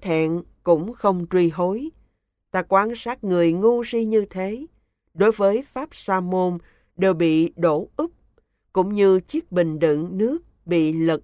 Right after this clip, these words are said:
úp kia vậy." Tiếp theo,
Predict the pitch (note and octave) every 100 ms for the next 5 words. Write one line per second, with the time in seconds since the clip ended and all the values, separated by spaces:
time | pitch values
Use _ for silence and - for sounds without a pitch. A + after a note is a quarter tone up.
0 | - D#4+ - _ - F#3 E3+ D#3+ D3 D3+
1 | - _ _ _ _ _ _ _ _ _
2 | _ - A#3 - - E3+ E3+ E3